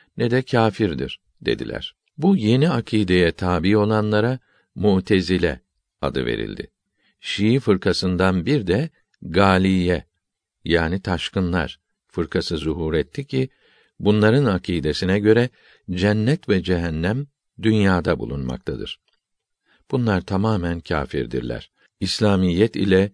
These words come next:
hiçbir alakaları yoktur. İslamiyeti içerden yıkmak isteyen İngilizler, İslam ismi altında yeni bozuk fırkalar meydana getirdiler. Bunlar arasında Behaiye,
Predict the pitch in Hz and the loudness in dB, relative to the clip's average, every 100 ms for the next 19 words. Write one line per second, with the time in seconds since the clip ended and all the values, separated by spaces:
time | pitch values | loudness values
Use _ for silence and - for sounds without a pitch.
0 | _ _ 98 - - 147 127 98 90 90 | _ _ -6 -4 0 0 2 2 0 0
1 | 90 76 76 71 65 - - - - _ | -2 -2 -2 -4 -6 -10 -12 -14 -18 _
2 | _ _ - 117 - 160 165 165 - 180 | _ _ -8 -2 0 2 2 0 -2 -4
3 | 120 117 110 101 139 113 76 76 76 - | -2 2 2 4 2 0 -2 -6 -6 -4
4 | - 92 82 76 - - 120 104 104 92 | -4 0 0 0 -4 -4 -2 0 0 0
5 | 101 117 127 _ _ _ _ _ 90 95 | 0 -2 -4 _ _ _ _ _ -4 -4
6 | - 135 147 - 101 - 87 82 80 87 | -2 -2 -2 -2 -4 -2 -2 -2 -4 -4
7 | 71 76 101 - _ _ _ 87 98 131 | -2 -2 -4 -8 _ _ _ -2 0 2
8 | 143 104 98 110 143 - 92 95 85 80 | 2 2 0 0 -2 -2 0 0 0 0
9 | 67 65 65 67 65 64 62 64 50 53 | -2 -4 -4 -4 -2 -4 -4 -6 -6 -8
10 | 52 - _ _ _ _ _ _ _ - | -8 -12 _ _ _ _ _ _ _ -10
11 | 95 98 107 82 73 - 76 69 95 123 | -4 0 2 2 0 -2 -6 -4 -4 -6
12 | _ _ _ _ _ - 90 87 85 76 | _ _ _ _ _ -2 0 2 2 2
13 | 76 67 65 82 | 0 -2 0 0